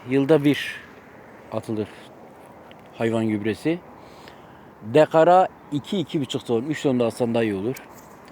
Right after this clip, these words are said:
Ama iki, iki buçuk ton uygundur. Ee, başka, başka da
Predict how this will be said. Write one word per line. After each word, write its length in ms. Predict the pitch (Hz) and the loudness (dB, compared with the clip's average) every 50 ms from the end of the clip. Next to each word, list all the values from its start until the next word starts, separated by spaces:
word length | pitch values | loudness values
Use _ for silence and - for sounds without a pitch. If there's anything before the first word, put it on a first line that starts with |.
| - - - - - | -20 -20 -20 -14 -10
Ama 220 | - 151 143 151 143 | -6 -4 -2 0 0
iki, 180 | 139 - - | 0 -2 -4
iki 160 | 143 123 143 131 | -4 -4 -6 -8
buçuk 320 | - - 131 135 123 - | -8 -8 -8 -10 -6 -4
ton 160 | - 147 135 | -4 -4 -4
uygundur. 500 | 131 143 131 120 113 131 123 107 113 127 - - - - - - - - - - - - - - - - - - - - - - - - - - - - - - - - - - - - - - - | -4 -4 -4 -4 -2 -2 -2 -4 -4 -6 -8 -12 -20 -20 -20 -20 -20 -20 -20 -20 -20 -20 -20 -20 -20 -20 -20 -20 -20 -20 -20 -20 -20 -20 -20 -20 -20 -20 -20 -20 -20 -20 -20 -20 -20 -20 -18 -12 -8
Ee, 360 | 113 120 120 120 120 120 110 - - - - - - - - - - - - - - - - - | -6 -4 -2 -2 -2 -2 -4 -8 -12 -20 -20 -20 -20 -20 -20 -20 -20 -20 -20 -20 -20 -20 -12 -8
başka, 380 | 120 120 - - - 139 143 143 - - - - - - - - - - - - - - - - - - - - - - - - - | -8 -8 -8 -4 -2 0 0 0 -2 -8 -20 -20 -20 -20 -20 -20 -20 -20 -20 -20 -20 -20 -20 -20 -20 -20 -20 -20 -20 -20 -20 -6 -4
başka 380 | 127 127 123 - - 151 147 | -2 -2 -2 -2 -2 -2 2
da 180 | 139 151 156 147 | 4 4 2 2